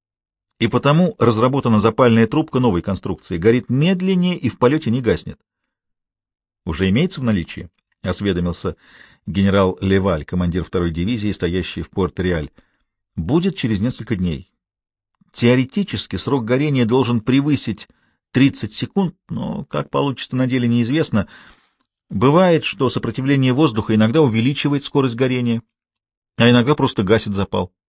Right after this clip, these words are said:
Капитан замолкает. Раззолоченные генералы выслушали его внимательно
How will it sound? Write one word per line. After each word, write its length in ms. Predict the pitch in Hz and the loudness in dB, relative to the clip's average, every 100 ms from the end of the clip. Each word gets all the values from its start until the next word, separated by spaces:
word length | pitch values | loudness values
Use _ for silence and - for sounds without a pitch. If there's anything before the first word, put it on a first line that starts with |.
| _ _ _ _ _ _ | _ _ _ _ _ _
Капитан 360 | - - 80 110 | -14 -8 -2 0
замолкает. 580 | 104 101 92 87 76 - _ - - _ _ _ _ _ | 2 0 0 -2 -2 -6 _ -20 -20 _ _ _ _ _
Раззолоченные 800 | 92 98 85 120 120 110 107 104 | 0 0 2 2 2 4 4 4
генералы 440 | 98 98 110 101 | 2 4 4 4
выслушали 480 | 92 117 110 - 95 | 2 -2 -6 -4 -2
его 160 | 92 | 0
внимательно 640 | 87 92 107 151 156 156 | 0 2 2 0 0 -2